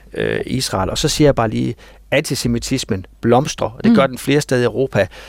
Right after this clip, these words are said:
Speaker 1: Øh, vi har også set det i Danmark. Der er jo ikke ret mange jøder tilbage i Danmark, og der er jo, det er jo kun et spørgsmål om tid, så man kan spørge sig selv, er der overhovedet flere?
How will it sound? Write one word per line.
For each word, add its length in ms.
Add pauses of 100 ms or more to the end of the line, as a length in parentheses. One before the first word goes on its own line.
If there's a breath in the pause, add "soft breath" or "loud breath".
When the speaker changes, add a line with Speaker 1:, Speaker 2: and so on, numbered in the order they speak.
(220 loud breath)
Speaker 1:
Øh, 400
vi 60
har 100
også 300
set 300
det 80
i 60
Danmark. 480
Der 60
er 40
jo 60
ikke 160
ret 140
mange 220
jøder 260
tilbage 320
i 40
Danmark, 320
og 80
der 60
er 40
jo, 80
det 140
er 40
jo 80
kun 160
et 60
spørgsmål 380
om 100
tid, 220
så 120
man 120
kan 60
spørge 240
sig 120
selv, 200
er 140
der 60
overhovedet 360
flere? 300